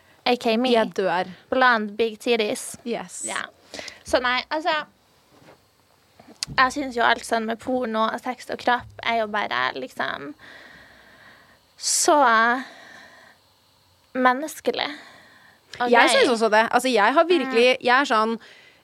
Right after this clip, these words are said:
Speaker 2: eh, jeg snakket med en venninne av meg som også driver med OnlyFans, og
Speaker 1: Ja.
Speaker 2: det jeg likte med det hun sa, var bare sånn, «Jeg eier min seksualitet. Jeg poster akkurat det jeg vil.
Speaker 1: Ja.
Speaker 2: Eh, det er ingen som eier meg.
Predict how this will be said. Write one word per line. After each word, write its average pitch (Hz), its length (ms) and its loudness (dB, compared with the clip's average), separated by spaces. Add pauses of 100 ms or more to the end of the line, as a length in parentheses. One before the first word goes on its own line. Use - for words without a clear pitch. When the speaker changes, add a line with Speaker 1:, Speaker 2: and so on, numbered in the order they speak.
(100)
Speaker 2:
eh, 233 220 4
jeg 247 80 2
snakket 262 220 -2
med 208 60 0
en 202 80 2
venninne 214 140 0
av 180 60 -4
meg 180 120 -2
som 190 100 -6
også 185 140 -10
driver 180 120 -4
med 160 140 -6
OnlyFans, 107 460 -8
og 220 260 2
Speaker 1:
Ja. 202 60 -8 (480)
Speaker 2:
det 220 240 2
jeg 226 140 4
likte 262 360 -4
med 202 120 0
det 202 120 2
hun 196 120 -2
sa, 269 160 4
var 247 100 6
bare 214 140 2
sånn, 202 260 0
«Jeg 247 400 4
eier 190 240 -2
min 190 160 -4
seksualitet. 185 600 -2
Jeg 226 140 0
poster 233 260 -2
akkurat 185 260 -6
det 190 200 -2
jeg 180 260 -2
vil. 247 160 6 (200)
Speaker 1:
Ja. 247 80 -20 (800)
Speaker 2:
Eh, 226 260 6
det 208 80 2
er 233 120 2
ingen 208 180 0
som 202 180 -4
eier 180 260 -2
meg. 202 220 4